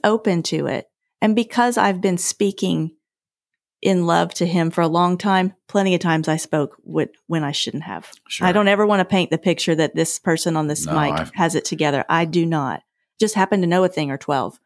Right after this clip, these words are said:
Speaker 2: <laughs>
Speaker 1: about, about some of these things.
Speaker 2: Yeah.
Speaker 1: But we did, we did have a, a good relationship. And even with the other boys, even if it's a season where I thought some correction needed to be made
Speaker 2: Mm.
Speaker 1: and he wasn't open to it,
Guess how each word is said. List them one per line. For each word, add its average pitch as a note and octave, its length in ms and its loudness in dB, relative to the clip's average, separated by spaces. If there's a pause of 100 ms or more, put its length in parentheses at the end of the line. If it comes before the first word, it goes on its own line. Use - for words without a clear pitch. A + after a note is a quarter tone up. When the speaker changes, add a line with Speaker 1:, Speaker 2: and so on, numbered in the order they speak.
(140)
Speaker 2:
<laughs> - 200 -2
Speaker 1:
about, F3+ 340 2 (320)
about G3 320 2
some G3+ 160 2
of E3+ 80 2
these D3+ 220 -4
things. - 320 -6
Speaker 2:
Yeah. - 160 -10 (580)
Speaker 1:
But G3+ 140 2
we A3+ 120 2
did, A3+ 460 2
we G#3+ 100 0
did A3+ 280 0
have G#3 200 0
a, E3 200 2
a F3 80 0
good F3+ 200 0
relationship. F3 640 0
And B3+ 120 -2
even F4 260 0
with F#4+ 140 0
the C4 120 4
other G#3 160 2
boys, E3 480 0 (1000)
even A3+ 240 2
if C#4+ 100 -2
it's C#4 180 0
a G3+ 40 -4
season G3+ 500 0
where E3 360 0 (500)
I F#3 180 2
thought F#3 560 0 (220)
some F#3 220 0
correction F3+ 500 0
needed D#3 280 0
to - 80 -8
be E3+ 140 0
made E3 460 0
Speaker 2:
Mm. - 240 -6 (180)
Speaker 1:
and E3+ 220 2
he G3+ 120 0
wasn't F#3 340 0
open D#3+ 340 0
to A3+ 240 2
it, C#4+ 160 0